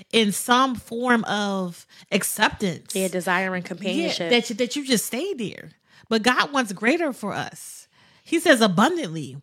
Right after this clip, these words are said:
Speaker 1: And us conforming to something that's not even a fraction of what God has for us ain't it. So
Speaker 2: Yeah.
Speaker 1: you will see your, your circle change. You might even be in a period of isolation where the Lord literally just wants to have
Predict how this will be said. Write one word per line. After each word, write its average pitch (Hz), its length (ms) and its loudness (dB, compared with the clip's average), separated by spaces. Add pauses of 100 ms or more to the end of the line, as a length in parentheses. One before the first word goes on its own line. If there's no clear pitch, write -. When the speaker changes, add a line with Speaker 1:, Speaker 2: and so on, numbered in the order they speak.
(420)
Speaker 1:
And 233 440 2
us 285 460 2
conforming 269 640 -6
to 247 120 -8
something 220 600 -4 (300)
that's 220 240 2
not 247 300 4
even 254 360 2
a 190 140 0
fraction 254 560 0
of 208 80 -8
what 196 220 -6
God 196 240 4
has 247 340 0
for 190 140 -6
us 175 400 -6 (280)
ain't 302 200 -4
it. 370 280 -4 (420)
So 208 160 4
Speaker 2:
Yeah. 254 100 6
Speaker 1:
you 339 100 6
will 277 140 -6
see 381 300 -4
your, 254 140 0 (120)
your 196 140 4
circle 185 420 -2
change. 135 500 -12 (280)
You 226 220 0
might 285 460 -2
even 262 340 -4
be 262 200 -4
in 220 120 -4
a 208 60 -4
period 254 320 -4
of 220 180 -8
isolation 226 720 -2
where 208 140 -6
the 202 80 -2
Lord 240 400 -4
literally 240 400 -6
just 233 240 -4
wants 220 220 -6
to 185 100 -6 (160)
have 208 180 2